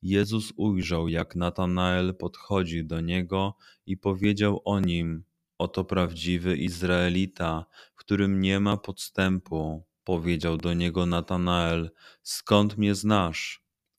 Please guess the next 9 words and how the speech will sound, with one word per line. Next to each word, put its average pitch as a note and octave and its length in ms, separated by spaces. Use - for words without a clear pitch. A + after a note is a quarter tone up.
Odrzekł F#2 540
Mu F#2+ 120
Jezus: E2+ 800
„Widziałem F#2+ 680
Cię, E2+ 240
zanim F2+ 400
Cię F2+ 180
zawołał F#2 600
Filip, F2 640